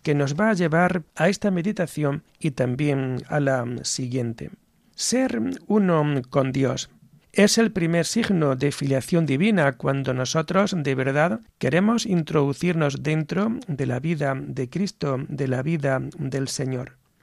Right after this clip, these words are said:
Aquellos a los que el Señor ama, todo les sucede para su bien.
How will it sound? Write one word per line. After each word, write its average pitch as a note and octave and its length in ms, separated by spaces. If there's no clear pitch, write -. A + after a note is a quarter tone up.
Aquellos F3 680
a E3 140
los D3+ 160
que - 100
el D3+ 120
Señor D#3 380
ama, D#3 340
todo F3 260
les G#3+ 160
sucede D#3 600
para C3+ 280
su C3+ 200
bien. C3+ 340